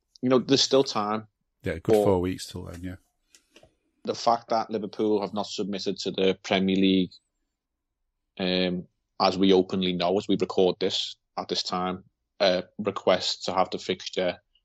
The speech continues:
Speaker 1: postponed or the pic-, the, the fixture reversed or delayed in, in terms of when we play it is potentially a good thing. Um, as you, you referenced there, the Luton one, it was,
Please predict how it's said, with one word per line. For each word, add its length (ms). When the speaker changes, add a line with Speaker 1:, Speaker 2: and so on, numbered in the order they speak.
Speaker 1:
postponed 720
or 220
the 60
pic-, 280
the, 180
the 80
fixture 360
reversed 640
or 260
delayed 500
in, 480
in 100
terms 380
of 80
when 140
we 80
play 280
it 140
is 120
potentially 520
a 40
good 240
thing. 300
Um, 380
as 140
you, 60
you 140
referenced 400
there, 140
the 140
Luton 320
one, 240
it 100
was, 420